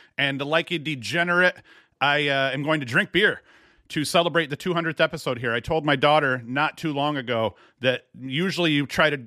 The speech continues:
not drink alcohol until after a certain point in the day so that you don't feel like a loser, but that there were times, 'cause she had asked me, "Is there times where you drank before noon?" And I said, "Yes," as a younger man. There were many times that I drank before noon. There were times where we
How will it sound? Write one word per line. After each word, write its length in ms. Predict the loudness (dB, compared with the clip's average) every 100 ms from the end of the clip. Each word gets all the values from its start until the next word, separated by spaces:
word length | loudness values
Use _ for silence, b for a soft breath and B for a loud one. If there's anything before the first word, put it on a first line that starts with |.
| -6
not 260 | -2 -2 -4
drink 340 | -4 -4 -2
alcohol 500 | -2 0 2 2 2
until 300 | -2 -4 -2
after 320 | 0 0 -2
a 60 | -6
certain 280 | -6 -10 -8
point 220 | -6 -4
in 80 | -4
the 60 |
day 260 | 2 2 2
so 140 | -2
that 120 | -8 -6
you 80 |
don't 200 | -4 -4
feel 160 | -2 0
like 160 | 0 -2
a 40 |
loser, 520 | 0 0 2 0 -2 B B B
but 200 | -4 0
that 180 | -2 0
there 160 | 0
were 300 | 2 2 2
times, 680 | 2 0 0 0 -2 -8 -14 -14
'cause 100 | -10
she 120 | -6
had 100 | 0
asked 300 | 2 0 -2
me, 180 | -8 -8
"Is 100 | -12
there 140 | -10 -6
times 260 | -4 -4
where 100 | -4
you 120 | -6 -4
drank 360 | 0 -2 -4 -20 B B -8
before 380 | -4 2 4
noon?" 360 | 4 0 -2 -6 b b b b -2
And 220 | 0 2
I 100 | -2
said, 220 | 0 -4
"Yes," 260 | 0 0 -2
as 100 | -8
a 60 |
younger 260 | -4 -2 -2
man. 320 | 0 0 0
There 100 | -4
were 120 | -2
many 200 | 0 0
times 280 | 0 -2 -2
that 80 | -4
I 40 |
drank 220 | -4 -6 -8
before 240 | -8 -6
noon. 140 | -2
There 100 | 0
were 80 | 0
times 280 | 0 -2 -2
where 100 | -4
we 100 | -6